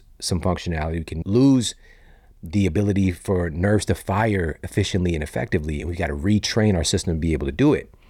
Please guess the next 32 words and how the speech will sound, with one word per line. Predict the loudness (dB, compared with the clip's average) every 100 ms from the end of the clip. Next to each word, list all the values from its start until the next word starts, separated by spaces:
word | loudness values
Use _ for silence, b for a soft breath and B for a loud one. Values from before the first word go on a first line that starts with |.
| B B B B B
So | -2 2
again, | 2 -2
having | -6 -6
a | -4
cast | 0 0 2
blocking | 2 2 2 0
movement | 0 -2
for | -4 -4
a |
leg | 0 0
injury | 0 0 -4
can | -2
be | -2
around | -2 -2 -4
two | -2
months, | 0 0 -2 -10 b b -2
but | 0
significant | 0 2 2 0 -2 -2 0
atrophy | 0 0 -2 -4 -2
actually | -4 -2 0 0
happens | 2 0 0 -2 0
much | -2 -2 -4
quicker | -2 0 0
than | 0 -2
that. | -4 -6 -14 -20 b b b -20 -2
Take, | 0 2
for | 0
example, | 2 2 2 2 0
the | 0 -4
absence | -2 -2 0 -2 -2
of | 0
resistance | 0 0 -2 0 -2 -2 -6